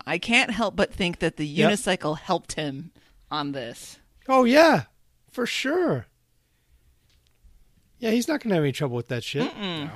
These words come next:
Speaker 2: If you're, if you're like, if you've been, uh, like, a bicyclist or, or and, you know, a unicyclist, for God's sakes. A Segway's not gonna bother you.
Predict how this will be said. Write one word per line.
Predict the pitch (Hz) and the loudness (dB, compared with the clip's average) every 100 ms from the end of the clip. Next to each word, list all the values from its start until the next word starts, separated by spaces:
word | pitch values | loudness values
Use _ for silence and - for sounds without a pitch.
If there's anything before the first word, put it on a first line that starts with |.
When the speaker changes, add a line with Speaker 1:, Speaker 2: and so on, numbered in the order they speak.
| - - - - - - - _ | -16 -20 -20 -20 -20 -20 -20 _
Speaker 2:
If | 196 226 | -2 4
you're, | 240 | 4
if | 220 220 254 | 6 6 8
you're | 247 | 6
like, | 233 | 8
if | 208 - | 4 2
you've | 226 175 | 0 6
been, | 208 190 | 6 6
uh, | |
like, | 175 170 | 2 2
a | 151 139 | 2 -2
bicyclist | 117 156 156 - 151 143 139 - | 2 4 4 0 -2 -2 -4 -6
or, | 120 120 - | -6 -6 -8
or | 160 139 127 113 - - | -6 -4 -6 -10 -20 -12
and, | 160 - | -12 -8
you | 269 | -4
know, | 175 123 - - | -4 -4 -8 -8
a | 147 | -6
unicyclist, | 117 151 254 190 139 127 127 117 | 0 2 2 0 -2 -6 -6 -8
for | 135 | -10
God's | 117 120 120 | -8 -8 -8
sakes. | 123 123 - - - - - - - _ - - | -10 -10 -14 -20 -20 -20 -20 -20 -20 _ -20 -14
A | - | -2
Segway's | 226 220 175 135 | 2 4 2 0
not | 131 123 | -4 -10
gonna | 127 117 | -10 -8
bother | 113 113 | -8 -6
you. | 120 | -8